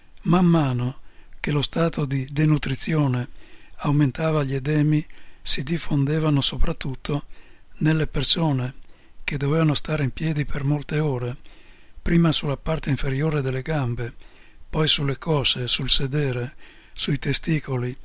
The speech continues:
e perfino sullo stomaco. Alle enfiagioni spesso si aggiungeva la diarrea, che spesso poteva anche precedere lo svilupparsi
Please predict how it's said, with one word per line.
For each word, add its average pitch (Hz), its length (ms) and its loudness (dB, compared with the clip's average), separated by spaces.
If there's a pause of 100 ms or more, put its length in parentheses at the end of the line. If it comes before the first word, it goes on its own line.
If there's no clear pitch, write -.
(320)
e - 140 -4
perfino 165 540 6
sullo 151 320 0
stomaco. 110 640 -4 (960)
Alle 165 360 2
enfiagioni 139 760 2
spesso 156 640 4 (420)
si - 220 2
aggiungeva 147 540 4
la 139 100 0
diarrea, 135 640 -2 (680)
che - 160 0
spesso 165 460 4
poteva 147 460 0
anche 151 300 -2
precedere 147 720 -2 (420)
lo 156 120 0
svilupparsi 147 880 -2